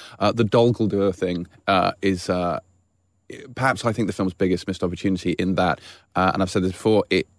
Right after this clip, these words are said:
it is not only could have been the best sequence in the film, it could have been the best sequence of the year, of the decade. It could have been unbelievable. And yet I felt very much like Jackson was trying to get it out of the way, like he got Smaug out of the way so that he could get on with the battle.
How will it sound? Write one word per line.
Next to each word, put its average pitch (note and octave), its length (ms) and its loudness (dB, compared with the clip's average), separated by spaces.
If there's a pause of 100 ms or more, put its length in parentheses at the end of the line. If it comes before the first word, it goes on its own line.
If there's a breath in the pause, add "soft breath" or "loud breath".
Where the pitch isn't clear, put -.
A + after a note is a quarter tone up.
(520)
it A#2 100 4
is A2 120 2
not A#2 220 4
only A#2 240 4
could A2 200 -2
have G2 80 0
been G#2 140 2
the G2 60 0
best G2 300 -2
sequence - 320 -4
in F#2 40 -6
the F#2 60 -4
film, A#2+ 280 0
it G#2 60 -6
could - 100 -4
have F#2 40 -4
been G2+ 100 0
the G2 60 2
best - 200 -4
sequence - 400 -4
of G2+ 180 -2
the A2 100 -4
year, G#2 440 2
of G2+ 100 -2
the G2 80 -2
decade. G2 460 -2
It - 80 -6
could G#2+ 160 -2
have F#2+ 60 0
been G2+ 140 0 (120)
unbelievable. G2 880 2 (360 loud breath)
And A2+ 140 2
yet A#2 180 6
I A2 120 0
felt A2 240 0
very A#2 180 4
much A2 260 2
like G2 120 0
Jackson G#2 340 -4
was G2 100 0
trying G2+ 220 -2
to G#2 80 -2
get G2+ 240 -4
it A2 140 -4
out F#2+ 200 -2
of F2 60 -8
the F#2+ 80 2
way, F#2+ 240 4
like F#2+ 220 -2
he - 80 -8
got - 140 -4
Smaug C3 360 2
out F#2 140 0
of - 80 -10
the G2 40 2
way F#2 100 4
so G2+ 120 -2
that E2+ 80 0
he G#2 160 0
could - 80 -10
get G2+ 240 -2
on G2 140 0
with F#2+ 140 -2
the - 60 -8
battle. - 560 -6